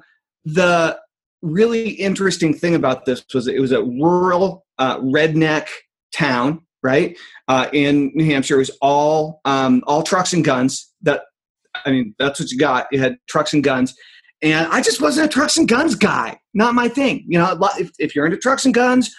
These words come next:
more power to ya. You know, that's awesome. But I was just never into it. And, um, so,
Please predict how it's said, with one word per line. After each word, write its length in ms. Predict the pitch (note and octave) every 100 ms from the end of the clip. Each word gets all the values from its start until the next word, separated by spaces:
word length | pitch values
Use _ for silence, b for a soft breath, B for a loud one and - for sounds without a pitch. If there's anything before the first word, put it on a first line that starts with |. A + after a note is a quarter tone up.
| B -
more 200 | F#3+ F#3
power 260 | F#3+ F#3+
to 140 | F#3 G3
ya. 220 | D3+ - b b b
You 100 | D#3
know, 160 | D3+ C3+
that's 220 | E3 E3+ F3+
awesome. 420 | F#3 - B2+ G#2+ b b
But 140 | - G3
I 80 | A#3
was 140 | C4+
just 120 | C#4
never 200 | A#3+ A3+
into 220 | C4+ A3+
it. 120 | - - _ _ _ _ _ F3+
And, 500 | F3+ F3+ F3 F3 - -
um, 220 | E3 D#3+
so, 440 | D#3+ G3+ F#3+ E3+